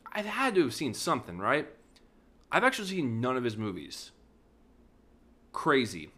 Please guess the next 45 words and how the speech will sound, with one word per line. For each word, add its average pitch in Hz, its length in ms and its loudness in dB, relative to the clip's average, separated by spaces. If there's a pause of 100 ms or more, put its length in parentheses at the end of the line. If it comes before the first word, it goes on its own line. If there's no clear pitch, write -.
I've 160 100 2
seen 214 140 2
bits 190 260 6
and 196 100 0
pieces 170 320 -4
of 151 100 0
Moulin 147 360 2
Rouge. 120 460 4 (500)
Um, 113 560 2 (760)
I've - 140 -20
never 131 160 -14
seen - 140 -4
the 123 80 0
full 123 180 6
thing. 131 240 2
So, 123 420 4 (400)
yeah, 180 140 10
this 196 180 4
is 196 60 0
one 185 160 4
of - 20 4
those 175 120 2
things 185 180 2
to 170 100 -4
where 139 320 6
I 123 120 4
wanted 147 320 0
to 143 420 2
experience 135 440 -2
a 123 40 -4
Baz 127 260 0
Luhrmann 135 300 0
film 143 140 0
for 143 100 -8
the 117 80 -2
first 131 260 0
time, 156 240 2
and 156 120 0
also 185 400 4
I 147 100 6
wanted 185 360 0
to 185 60 -6
be 156 120 -4
proven 139 420 -4
wrong. 104 320 0